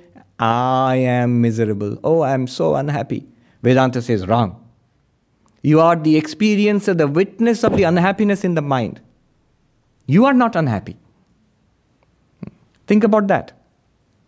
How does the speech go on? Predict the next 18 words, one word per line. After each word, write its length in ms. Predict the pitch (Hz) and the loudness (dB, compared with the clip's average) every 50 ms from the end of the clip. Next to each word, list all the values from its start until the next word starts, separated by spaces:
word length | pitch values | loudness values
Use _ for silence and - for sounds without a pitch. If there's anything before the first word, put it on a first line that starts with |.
| _ _ _ _ _ _ _ _ _ - | _ _ _ _ _ _ _ _ _ -2
In 180 | - 151 143 | 2 2 2
fact, 260 | 139 - 202 202 202 147 | 4 2 0 0 2 2
when 140 | 147 160 | 2 4
you 80 | 170 151 | 4 4
do 280 | 131 104 - 190 254 285 | 4 4 4 2 4 4
think 220 | - 285 254 233 | 2 2 2 2
about 320 | 214 180 160 151 147 131 - | 2 2 0 0 0 -2 -2
it, 160 | 117 117 - - _ - | -4 -6 -8 -12 _ -4
the 80 | 135 135 | -2 -2
unhappiness 600 | 131 139 147 156 170 165 165 175 165 165 165 160 165 | 0 0 0 0 -2 -2 -2 -2 -2 -2 -2 -4 -4
or 40 | |
the 80 | 143 139 | -4 -4
depression 520 | 135 135 147 151 - 170 160 156 - 156 | -4 -4 -4 -4 -2 -4 -4 -4 -4 -6
of 100 | 139 139 | -4 -2
the 60 | 143 131 | -2 -2
mind 340 | 127 123 123 123 120 107 | -2 0 -2 -2 -2 -2
goes 260 | 101 113 107 104 95 - | -2 -2 -2 -2 -4 -6
down. 280 | - - 82 90 87 | -10 -12 -12 -12 -14